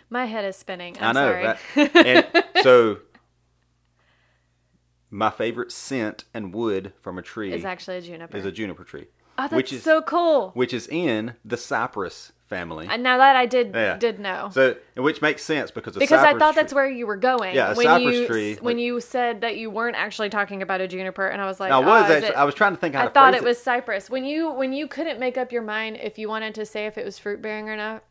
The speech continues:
Speaker 1: or not, I was like, "He's talking about a cypress tree."
Speaker 2: No, but you can see
Speaker 1: But
Speaker 2: how
Speaker 1: then
Speaker 2: it's
Speaker 1: you said
Speaker 2: confusing to answer
Speaker 1: berries.
Speaker 2: these questions.
Speaker 1: I know.
Speaker 2: <laughs> So it is a cedar, but it is not a cedar.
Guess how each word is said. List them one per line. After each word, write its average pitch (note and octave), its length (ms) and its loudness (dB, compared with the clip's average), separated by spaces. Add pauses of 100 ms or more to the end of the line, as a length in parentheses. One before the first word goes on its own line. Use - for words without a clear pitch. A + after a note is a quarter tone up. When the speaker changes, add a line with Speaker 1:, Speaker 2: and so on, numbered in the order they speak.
Speaker 1:
or A3+ 100 -6
not, A3+ 300 -6
I G#3+ 80 -8
was G3+ 100 -10
like, G3 120 -8
"He's G#3 200 -12
talking G3 240 -10
about - 180 -12
a - 60 -16
cypress - 380 -18
tree." - 260 -18 (140)
Speaker 2:
No, F3 80 8
but - 160 -2
you F3 60 -4
can D3 100 -4
see D3+ 120 -6
Speaker 1:
But A#3+ 80 4
Speaker 2:
how - 60 4
Speaker 1:
then B3+ 80 8
Speaker 2:
it's C4+ 60 0
Speaker 1:
you B3+ 60 2
said A#3 80 2
Speaker 2:
confusing C4 420 4
to C#4 40 6
answer A3 280 4
Speaker 1:
berries. G#3 120 -2
Speaker 2:
these G#3 160 -6
questions. A#3 380 4
Speaker 1:
I G3+ 420 -2 (220)
know. F#3 140 4
Speaker 2:
<laughs> - 40 -20 (240)
So D3 220 4
it C3+ 240 4
is F#3+ 180 6
a D#3+ 60 2
cedar, B2 460 0
but A2+ 180 2
it A#2+ 80 2
is A2 160 -2
not B2 220 2
a G#2 80 2
cedar. G#2 400 -8